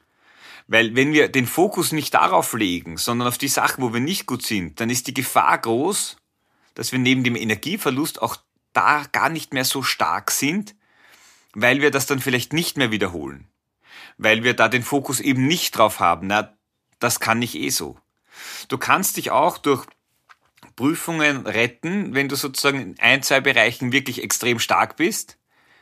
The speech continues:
und in einem anderen Bereich eben deine Lücken und Defizite hast.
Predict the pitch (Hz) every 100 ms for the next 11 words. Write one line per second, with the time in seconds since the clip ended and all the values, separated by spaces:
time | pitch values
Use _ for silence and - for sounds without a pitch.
0 | _ 131 135 151 143 135 98 120 147 151
1 | 139 110 127 175 - - 139 160 147 147
2 | 143 190 - 151 135 156 - - - -
3 | 82 - - -